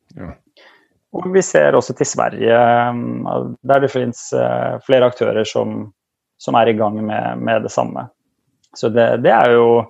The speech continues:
Speaker 2: veldig spennende. Ehm, og så er det jo så, så klart, eh, Amazon, eh, med deres, eh,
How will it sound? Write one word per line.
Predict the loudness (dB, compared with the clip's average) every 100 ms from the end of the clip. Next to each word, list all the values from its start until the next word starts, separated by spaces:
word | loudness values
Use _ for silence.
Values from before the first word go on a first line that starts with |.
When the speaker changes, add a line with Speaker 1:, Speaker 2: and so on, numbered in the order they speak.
| _ _ _ -2
Speaker 2:
veldig | 0 0
spennende. | 0 -2 0 0 0 -2
Ehm, | -2 -2 -2 -6 -8 -8 -8 -10 -12 _ _ _ _ _ _ 0
og | 2
så | 4
er | 2
det |
jo | 0
så, | -2 -4 -6 -12
så | -2 2
klart, | 4 2 0 0
eh, | 4 4 4 2
Amazon, | 0 -4 -2 -2 -4 -10 -14
eh, | -10
med | -8 -4 0
deres, | 0 0 -8 -8
eh, | -6 -6 -6 -8